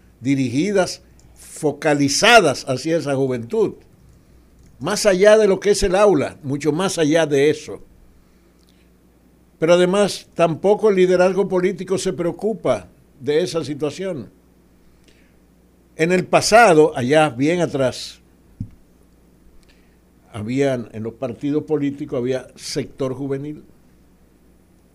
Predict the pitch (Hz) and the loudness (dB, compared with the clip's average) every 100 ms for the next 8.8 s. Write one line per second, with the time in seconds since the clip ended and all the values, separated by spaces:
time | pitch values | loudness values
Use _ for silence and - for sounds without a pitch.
0 | - 123 117 143 151 147 143 151 151 147 | -14 -12 -6 -2 -2 -4 -6 -4 -4 -4
1 | 143 139 139 127 - 143 151 143 135 123 | -4 -2 -4 -6 -6 -4 -4 -4 -6 -8
2 | 135 117 151 151 143 - _ _ _ _ | -12 -10 -10 -10 -12 -20 _ _ _ _
3 | _ _ - - _ _ _ _ 135 135 | _ _ -20 -20 _ _ _ _ -4 -2
4 | 135 - 139 139 147 160 151 151 127 120 | -4 -2 -2 0 0 -2 -2 -4 -4 -8
5 | - 156 156 139 - - - - - _ | -10 -6 -6 -6 -10 -16 -20 -20 -20 _
6 | _ _ _ _ - - _ - _ _ | _ _ _ _ -20 -20 _ -20 _ _
7 | _ - _ _ 139 160 185 196 147 170 | _ -20 _ _ -6 -4 -2 0 0 0
8 | 185 208 214 185 156 151 196 156 | 0 0 -4 -2 -2 -2 -6 -10